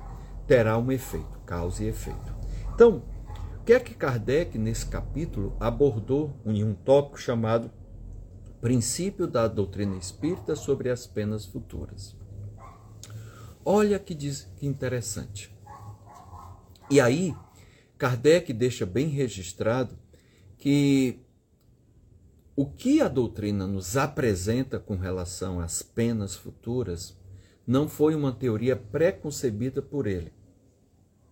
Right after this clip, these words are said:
mas sim baseado nas observações das diversas comunicações recebidas. Com base nisso, tanto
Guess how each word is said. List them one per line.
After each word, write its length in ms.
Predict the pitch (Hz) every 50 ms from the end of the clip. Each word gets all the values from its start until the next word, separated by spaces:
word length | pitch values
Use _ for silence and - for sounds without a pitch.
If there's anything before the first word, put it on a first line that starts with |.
| _ - - - - _ _ _ - -
mas 260 | - 104 117 113 107
sim 360 | - - - 147 165 214 226 - - _ _ _ _ _ _ _ _ _ _ _ _ _ _ _ _ -
baseado 760 | 98 117 127 135 123 107 113 110 104 101 110 123 120 113 120
nas 280 | 113 110 107 107 104 127
observações 1120 | 131 - - - - - 117 107 101 - 92 87 - - - 104 107 110 117 123 117 113 -
das 340 | 104 104 104 104 104 - -
diversas 1160 | 104 110 113 95 90 92 92 98 117 139 175 214 226 254 262 - - - 240 233 226 - -
comunicações 1400 | - _ - - 208 208 220 202 185 180 160 - - 110 101 - - - 104 110 117 117 120 131 135 - - _ - - _ - - -
recebidas. 1040 | - 123 139 139 - - 151 131 - - 85 76 76 - - - - - - - - - - - _ - - _ _ _ _ _ _ - - _ _ _ _ - - - - - - - _ _ _ - - _ _ -
Com 160 | 185 175 165
base 480 | 123 143 151 170 190 202 180 165 170 160
nisso, 440 | 131 107 98 87 82 - - - - -
tanto 420 | 269 302 320 311 - 269 -